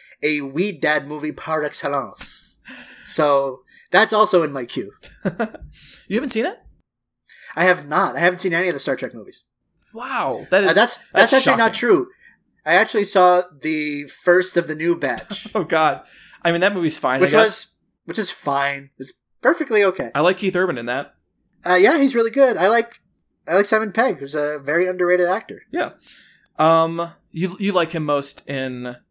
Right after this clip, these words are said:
Speaker 2: uh, Ready Player One, though.
Speaker 1: I didn't even know he was in that.
Speaker 2: Yeah.
Speaker 1: <laughs>
Speaker 2: Um, you should, you should watch the Star Trek movies. At least, like, the,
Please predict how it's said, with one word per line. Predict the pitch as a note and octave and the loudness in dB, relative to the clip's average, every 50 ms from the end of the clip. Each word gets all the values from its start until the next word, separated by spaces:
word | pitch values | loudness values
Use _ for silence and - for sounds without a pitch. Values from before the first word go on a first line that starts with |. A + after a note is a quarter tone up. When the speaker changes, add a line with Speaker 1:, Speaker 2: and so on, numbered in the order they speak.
| _ - | _ -8
Speaker 2:
uh, | A#2 A2+ A2+ A#2 | -6 -4 -4 -4
Ready | A#2+ B2+ B2+ A#2+ | -2 -4 -4 -4
Player | - B2 G#2+ A2+ | -6 -8 -8 -8
One, | A2+ - G#2+ - | -8 -10 -10 -12
though. | - - - D3 - _ _ _ _ _ _ _ _ _ | -12 -14 -16 -18 -20 _ _ _ _ _ _ _ _ _
Speaker 1:
I | - D#3+ E3 D#3+ | 0 2 2 2
didn't | D#3 D#3 D#3+ | 0 -2 -8
even | E3 C#3+ | -8 -4
know | E3 E3 | -2 -2
he | D#3 C#3 | 0 -2
was | B2+ C3+ D3+ | -2 -4 -8
in | D3+ D#3 | -8 -8
that. | B2 A#2+ - - | -10 -8 -6 -6
Speaker 2:
Yeah. | C#3 - - - F3+ - - - G3 F3 - - G#3+ F3+ | -4 0 0 0 0 -2 -4 -6 -10 -10 -12 -14 -20 -20
Speaker 1:
<laughs> | _ _ - D3+ | _ _ -2 0
Speaker 2:
Um, | D#3 D3+ D3+ D3+ D3+ D#3 D#3 D#3+ D#3+ D#3 - _ _ | 2 2 2 2 0 -2 -4 -6 -8 -8 -12 _ _
you | - - G3 | -8 -6 -6
should, | - B3 B3+ | -6 -6 -6
you | A#3 | -8
should | G#3 G#3 | -8 -6
watch | G3+ F#3 F#3 F3 F3+ - | -4 -2 -2 -2 -2 -4
the | D#3+ D3 | -8 -6
Star | - C#3 | -6 -6
Trek | B2 B2+ A2+ C3+ | -6 -6 -8 -8
movies. | A#2+ A2 F#2 - | -8 -10 -10 -8
At | C#3 D3 | -6 -6
least, | D#3+ D#3+ D#3+ - | -6 -6 -6 -6
like, | E3+ D#3 D3+ D3+ | -6 -8 -6 -6
the, | - C#3+ C3+ C3+ C3 C3 B2 - | -6 -4 -2 -2 -2 -2 -4 -6